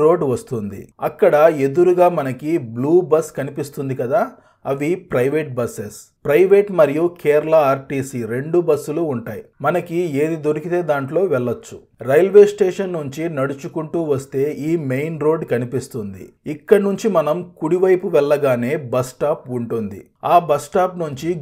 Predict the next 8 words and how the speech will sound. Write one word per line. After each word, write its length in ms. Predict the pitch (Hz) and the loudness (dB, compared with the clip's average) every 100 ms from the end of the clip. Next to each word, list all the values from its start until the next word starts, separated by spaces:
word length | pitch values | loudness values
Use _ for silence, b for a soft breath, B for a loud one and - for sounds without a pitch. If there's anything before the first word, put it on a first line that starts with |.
| 135 | -4
గురువాయూర్ 480 | 147 156 165 160 143 | 2 4 4 2 0
వెళ్లేందుకు 500 | 135 135 127 120 165 185 127 | 0 0 -2 -4 -2 -2 0
బస్సెస్ 340 | 123 160 160 139 113 | -4 -4 -6 -4 -4
లభిస్తాయి. 520 | 113 107 - 104 80 - _ - 135 | -4 -8 -10 -12 -14 -18 _ -4 2
నాకు 320 | 160 180 160 180 180 | 2 2 -2 -2 -2
ప్రైవేట్ 420 | 156 127 160 175 143 | -2 0 0 -2 0
బస్ 180 | 160 160 135 | -2 0 -2
లభించింది. 640 | 123 139 135 131 127 180 | -2 -6 -6 -6 -2 -4